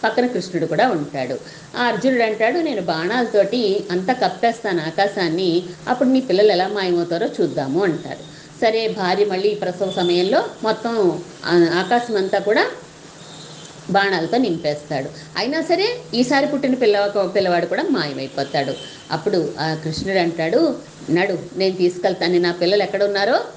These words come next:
నేను తీసుకెళ్తాను నిన్ను, నడు" అని చెప్పేసి సారథ్యం చేస్తూ బయలుదేరతారు ఇద్దరు కూడాను.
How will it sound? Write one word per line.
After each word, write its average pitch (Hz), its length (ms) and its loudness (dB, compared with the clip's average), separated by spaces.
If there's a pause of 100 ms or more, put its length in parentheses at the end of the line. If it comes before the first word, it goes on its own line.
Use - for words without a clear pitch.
నేను 285 180 0
తీసుకెళ్తాను 185 600 2
నిన్ను, 165 180 2
నడు" 170 220 2
అని 185 100 0
చెప్పేసి 190 720 0 (400)
సారథ్యం 208 560 0
చేస్తూ 175 300 0
బయలుదేరతారు 170 720 0
ఇద్దరు 175 260 -2
కూడాను. 165 720 -2